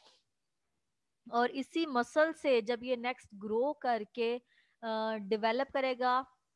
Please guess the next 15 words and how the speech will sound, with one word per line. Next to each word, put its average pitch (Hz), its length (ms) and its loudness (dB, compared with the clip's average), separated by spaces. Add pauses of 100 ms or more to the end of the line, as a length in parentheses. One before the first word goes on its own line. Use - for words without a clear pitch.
(200)
सिस्टोसीरीसी, 254 1120 -4 (340)
ठीक 202 160 -10
है, 269 140 -2
इसे 254 160 -4
हम, 240 500 -2
अ, 247 40 -4 (720)
सिस्ट - 520 2
लार्वा 226 380 6
भी 247 180 0
कहते 226 320 -2
हैं, 262 160 0
लार्वल 220 320 4
स्टेज 214 340 0
कहते 208 280 -4
हैं। 262 180 -4